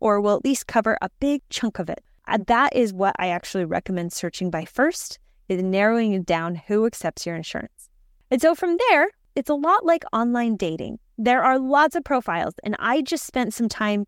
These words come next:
reading over all of these profiles. I would read their bios, I'd stalk them online a little bit, I would look at their pictures. And on these profiles on Psychology Today, a lot of times it links to their websites and it links to their social media profiles. So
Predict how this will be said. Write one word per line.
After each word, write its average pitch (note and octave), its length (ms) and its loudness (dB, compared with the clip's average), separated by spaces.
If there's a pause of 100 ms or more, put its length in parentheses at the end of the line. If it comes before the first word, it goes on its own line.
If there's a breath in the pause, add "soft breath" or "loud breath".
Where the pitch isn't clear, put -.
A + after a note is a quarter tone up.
(320)
reading G3 460 2
over F#3 440 2
all F3 160 2
of F#3 80 -4
these G#3+ 160 -2
profiles. F3+ 640 -4
I F#3+ 160 2
would F3+ 160 -2
read E3+ 220 -6
their E3+ 140 2
bios, D#4+ 680 2 (320)
I'd G3+ 140 -4
stalk - 400 -2
them F#3 160 -2
online D4 460 2
a D#4 40 4
little D4 240 2
bit, C#4 260 2
I G3+ 60 -2
would F#3+ 160 -2
look F3 160 -6
at - 60 -10
their D#3+ 160 -10
pictures. C4+ 640 0 (260)
And G#3+ 200 0 (120)
on D#4+ 340 2
these B3 240 -2
profiles F3+ 800 -2
on F#3+ 140 -6
Psychology F3 580 0
Today, E3+ 320 -2
a - 100 0
lot A#3 200 4
of C#4+ 60 0
times B3 260 0
it A#3+ 140 -4
links C4 340 -2
to - 140 -4
their F3+ 140 2
websites - 580 -6
and A3 100 2
it A3 100 0
links B3+ 420 0
to B3 100 0
their G3 140 0
social F3 340 -4
media E3+ 240 -4
profiles. - 540 -6
So G3+ 220 0